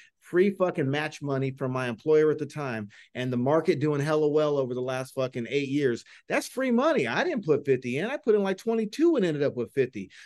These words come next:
So I'm still up eleven, and that, that thirty-three gonna help me in the next phase make fucking ten G's a month. Why, why would you do that? You know, and then when you pay this thing off, it's gonna pay you fucking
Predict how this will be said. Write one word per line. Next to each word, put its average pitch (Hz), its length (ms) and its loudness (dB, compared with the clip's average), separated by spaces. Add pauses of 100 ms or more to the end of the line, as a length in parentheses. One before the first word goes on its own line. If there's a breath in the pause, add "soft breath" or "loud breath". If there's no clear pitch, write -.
(100)
So 180 340 0 (400)
I'm 180 160 -4
still 254 340 4
up 139 160 2
eleven, 165 520 0 (220 loud breath)
and 143 140 0
that, 208 120 4 (120)
that 220 200 0
thirty-three 208 580 2
gonna 160 200 -4
help 170 280 -4
me 165 360 -2 (240 soft breath)
in 143 140 -4
the 139 80 0
next 180 340 -4
phase 131 460 0 (220 soft breath)
make 147 280 -2
fucking 160 420 -2
ten 156 260 -4
G's 143 260 -2
a 131 60 0
month. 214 300 -4 (260 loud breath)
Why, 151 200 -2
why 160 280 0
would 233 200 0
you 233 120 -2
do 294 220 2
that? 120 260 0
You 143 100 -2
know, 185 140 0
and 180 160 0
then 220 160 6
when 208 120 4
you 196 100 4
pay 208 280 2
this 196 220 0
thing 175 260 -4
off, 214 420 -6 (280 loud breath)
it's 165 180 -2
gonna 202 220 2
pay 185 240 -2
you 196 240 4
fucking 170 500 -2